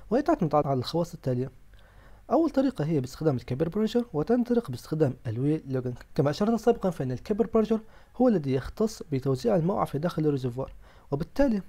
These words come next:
عن ح-، طريق حساب الكبر pressure وإدخاله في بعض المعادلات الخاصة يمكن إيجاد قيمة البور فوليوم، ومن ثم إيجاد قيمة الساتوريشن. وأما باستخدام الويل لوجينج يمكن استخدام طريقة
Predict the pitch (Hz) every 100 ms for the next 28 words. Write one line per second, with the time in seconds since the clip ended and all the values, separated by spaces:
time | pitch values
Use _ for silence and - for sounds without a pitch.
0 | - 143 147 - 180 202 202 - - -
1 | 156 120 - 196 208 226 226 233 - -
2 | - - 143 - - 190 - 147 127 120
3 | 127 180 220 - 240 226 - 208 226 196
4 | - 139 180 185 - 185 143 120 127 208
5 | 220 226 226 - - - 143 160 220 170
6 | 139 170 - 190 170 - 156 139 143 180
7 | - - - - - - 247 269 175 196
8 | 226 160 131 123 156 208 240 233 208 233
9 | 226 165 160 - 165 165 127 143 170 -